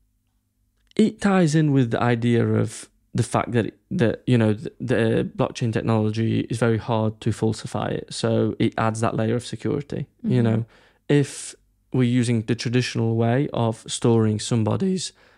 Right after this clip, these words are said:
Speaker 1: digital identification on a server, I could,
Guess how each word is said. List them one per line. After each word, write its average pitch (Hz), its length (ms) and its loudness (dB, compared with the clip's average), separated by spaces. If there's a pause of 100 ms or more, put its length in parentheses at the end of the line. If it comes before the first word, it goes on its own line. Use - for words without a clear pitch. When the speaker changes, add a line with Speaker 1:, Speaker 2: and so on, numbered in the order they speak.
(180)
Speaker 1:
digital 117 520 -2
identification 110 1000 -2 (760)
on 113 260 2
a - 40 -2
server, 117 580 2 (1200)
I 127 200 0
could, 113 360 -8